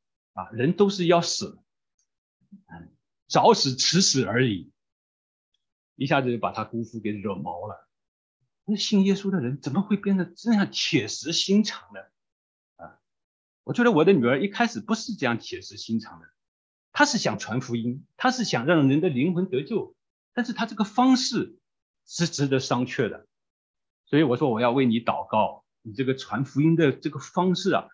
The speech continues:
你要有智慧啊。还有一件啊，他在博士阶段，他跟他的导师在学习，导师很忙的，你知道，他的导师要出门诊，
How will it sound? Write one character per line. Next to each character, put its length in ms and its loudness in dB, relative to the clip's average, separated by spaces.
你 120 -4
要 260 -4
有 260 -14
智 240 -4
慧 140 -12
啊。 160 -20
还 120 -2
有 140 2
一 140 -2
件 200 -14
啊， 200 -18
他 160 0
在 140 0
博 300 -6
士 200 -6
阶 180 -2
段， 240 -4
他 140 -4
跟 160 -2
他 140 -6
的 100 -6
导 220 -16
师 200 -14
在 140 -8
学 320 -14
习， 240 -12
导 120 0
师 160 2
很 200 2
忙 280 -2
的， 80 4
你 120 0
知 60 -6
道， 140 2
他 160 0
的 80 2
导 180 0
师 180 -6
要 120 2
出 240 -4
门 180 4
诊， 260 -6